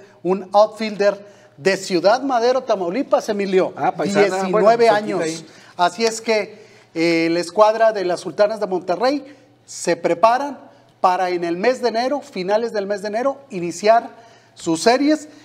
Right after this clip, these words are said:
Speaker 1: que van a iniciar primero visitando Unión Laguna, le van a dar la bienvenida, y luego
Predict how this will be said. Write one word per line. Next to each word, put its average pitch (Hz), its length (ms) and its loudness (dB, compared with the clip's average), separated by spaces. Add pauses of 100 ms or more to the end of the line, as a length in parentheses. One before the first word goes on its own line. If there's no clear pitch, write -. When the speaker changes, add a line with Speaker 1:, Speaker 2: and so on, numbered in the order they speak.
(160)
Speaker 1:
que 277 480 0
van 214 320 2
a 269 80 -6
iniciar 226 840 0
primero 196 480 0 (140)
visitando 180 760 -4
Unión 226 320 -4
Laguna, 202 640 -4
le 165 140 -4
van 180 160 -2
a 202 40 0
dar 202 120 -2
la 208 100 2
bienvenida, 196 680 -2 (420)
y 202 140 -2
luego 240 560 0